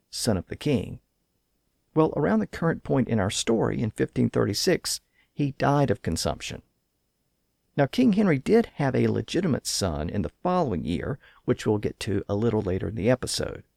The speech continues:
And that son survived long enough to become king after Henry. But he also died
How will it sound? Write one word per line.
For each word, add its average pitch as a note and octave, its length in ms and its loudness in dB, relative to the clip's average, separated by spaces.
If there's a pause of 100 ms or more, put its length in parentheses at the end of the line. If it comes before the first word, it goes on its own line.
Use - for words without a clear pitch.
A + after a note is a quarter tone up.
(540)
And C#3 160 0
that A3 240 0
son G2+ 420 2
survived F#2+ 600 -2
long C#3 260 2
enough F#2+ 360 0
to G#2+ 100 0
become G#2+ 460 0
king A2+ 540 0
after - 280 -2
Henry. C#3+ 420 -2 (720)
But D#3 100 6
he A3 200 4
also G3 480 0
died F#2 460 0